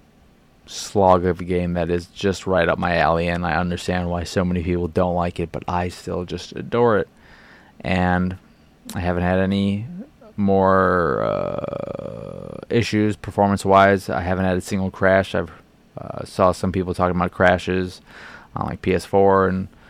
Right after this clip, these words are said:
P C. I'm sure there've been crashes on Xbox. I've just been lucky enough not to have one, which would really suck because the save system is still something that is annoying in No Man's Sky, where it only auto-saves when you leave your ship,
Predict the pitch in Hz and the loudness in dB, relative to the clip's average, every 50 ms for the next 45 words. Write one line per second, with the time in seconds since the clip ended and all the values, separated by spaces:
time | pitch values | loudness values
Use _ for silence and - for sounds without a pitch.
0 | - - _ - 101 92 - - 101 98 98 92 - 110 107 98 98 90 82 98 | -20 -16 _ -4 -4 -4 -2 0 0 0 0 0 2 2 4 4 4 2 2 2
1 | 101 101 98 - 104 98 98 92 95 98 101 95 92 92 92 90 - - 92 87 | 2 2 2 4 4 4 4 4 2 0 0 2 2 0 -2 -2 0 0 0 0
2 | 90 85 82 82 85 85 - - 90 85 87 90 - - 87 85 92 87 - 90 | 0 -4 -4 -4 -6 -8 -6 -6 -4 -2 -4 -4 -4 -4 -4 -4 -4 -6 -6 -6
3 | 85 85 82 - 80 80 82 82 82 - 82 82 87 87 87 - 92 92 95 104 | -6 -6 -6 -6 -6 -4 -4 -4 -4 -4 -8 -10 -10 -10 -8 -6 -4 0 2 2
4 | 110 110 104 - - 98 90 - - 90 - 92 95 95 85 - - _ - - | 2 2 2 0 0 -2 -2 -2 -6 -6 -2 0 0 0 -2 -6 -12 _ -20 -20
5 | - - - - - - - - - _ _ _ - 131 - - 160 156 143 - | -20 -20 -20 -20 -20 -20 -20 -20 -20 _ _ _ -4 0 6 8 8 8 8 6
6 | - 143 - - 127 117 110 - - 120 110 101 - 110 104 92 98 101 98 95 | 2 0 0 2 2 2 2 4 4 4 4 4 4 0 -2 0 0 0 2 4
7 | 95 92 95 95 95 92 - - - - - - - - - 117 113 110 110 107 | 4 4 4 4 2 0 -4 -12 -20 -20 -20 -20 -20 -8 -2 2 4 6 8 8
8 | 107 107 107 107 107 104 107 104 104 107 104 - - 110 104 104 101 98 98 95 | 8 8 6 6 6 6 6 6 6 4 2 2 4 6 6 6 8 6 6 6
9 | 95 92 98 98 98 98 98 98 98 - - - _ _ - - - - - - | 6 6 6 4 4 2 2 0 -2 -4 -6 -12 _ _ -20 -20 -20 -2 4 8
10 | 110 113 113 110 - - 120 117 113 110 95 104 101 101 101 98 98 98 95 95 | 8 8 8 8 6 6 6 8 8 6 6 2 2 2 4 4 2 2 2 2
11 | 95 107 104 95 95 98 95 92 - - - - - - 135 139 143 - _ - | 2 2 2 4 4 4 4 4 2 -2 -6 -8 -2 2 2 2 2 2 _ -20